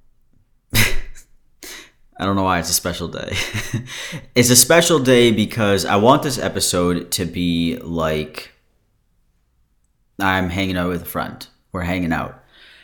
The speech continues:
And we're having a couple of beers, and we're hate watching a YouTube video. I'm gonna try to cut it as minimal as I can, but I saved this video for a raw reaction.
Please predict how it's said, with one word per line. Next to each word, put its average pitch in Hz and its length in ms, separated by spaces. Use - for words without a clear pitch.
And 87 600
we're 90 100
having 90 240
a 87 60
couple 90 320
of 85 80
beers, 82 600
and 80 220
we're 80 80
hate 85 240
watching 78 380
a - 40
YouTube 71 380
video. - 540
I'm 110 80
gonna 131 160
try 131 180
to 104 120
cut 95 180
it 90 120
as 82 120
minimal 87 600
as 85 140
I 78 100
can, 85 680
but 107 160
I 107 60
saved 127 400
this 120 160
video 90 320
for 85 200
a 80 80
raw 78 200
reaction. - 760